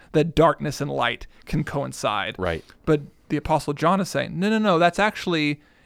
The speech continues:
Speaker 1: a metaphorical impossibility
Speaker 2: Mm-hmm.
Speaker 1: as much as it is a spiritual impossibility."
Speaker 2: Yes.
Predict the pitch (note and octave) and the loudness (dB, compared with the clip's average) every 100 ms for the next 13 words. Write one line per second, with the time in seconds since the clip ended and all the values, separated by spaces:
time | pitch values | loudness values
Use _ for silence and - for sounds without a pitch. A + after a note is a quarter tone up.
0 | - D3 C#3+ D3+ A#3 A#3+ - A3 G#3 G3+ | -2 2 4 4 4 4 4 4 4 4
1 | F#3+ D#3+ E3+ E3 - D3 - D3+ - D#3 | 0 2 2 2 2 0 0 -6 0 2
2 | D#3 D3+ G#2+ A2+ G2 F#2+ F2+ G2 F#2 F2+ | 2 0 -6 -8 -8 -10 -10 -10 -6 -2
3 | C#3 C#3 D3 F#3 G3 E3 D#3+ C#3+ C3+ B2+ | 2 4 8 6 6 4 4 2 -4 -6
4 | - - - E3+ D#3+ C#3+ B2 - A#2+ - | -6 -8 2 4 4 2 -6 -10 -10 -8
5 | F2+ - G2+ F#2 E2+ - - | -8 -8 -6 -4 -6 -10 -14